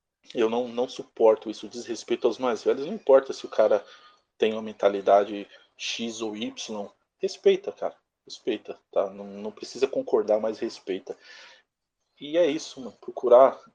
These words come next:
é, o máximo possível, manter contato humano com as pessoas, porque a gente tá cada vez mais perdendo a humanidade, a gente tá virando robôs, né? É tudo virtual, é tudo, é, pelo, pela internet,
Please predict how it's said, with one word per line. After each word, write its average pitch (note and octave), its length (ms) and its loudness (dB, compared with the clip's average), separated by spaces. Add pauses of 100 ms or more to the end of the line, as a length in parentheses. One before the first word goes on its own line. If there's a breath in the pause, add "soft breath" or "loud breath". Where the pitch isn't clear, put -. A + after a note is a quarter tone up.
é, G2 380 2
o G#2+ 40 -20
máximo G#2+ 400 -6
possível, G#2+ 500 -10
manter G#2+ 540 -6 (480)
contato - 540 2
humano A2 460 -2 (100)
com - 100 -6
as G#2+ 100 -4
pessoas, G2+ 480 -4
porque G2+ 320 -6
a F#2 100 0
gente G2 340 -12
tá G2+ 160 0
cada G#2+ 260 -2
vez G#2+ 240 -6
mais G#2 200 -8
perdendo G#2+ 460 -2
a A2 40 0
humanidade, G#2+ 600 -2
a F2 40 -6
gente F#2 260 -18
tá G2 100 -4
virando G2+ 500 -4 (560 loud breath)
robôs, A#2 640 4
né? G2+ 220 -10 (120)
É G#2+ 60 -10
tudo A#2+ 360 -10
virtual, G#2+ 840 2
é G2 40 -2 (140)
tudo, A2 560 -4 (420)
é, F2 680 -2 (680 soft breath)
pelo, F#2+ 320 -4 (180)
pela G#2 160 0
internet, A2 1200 -4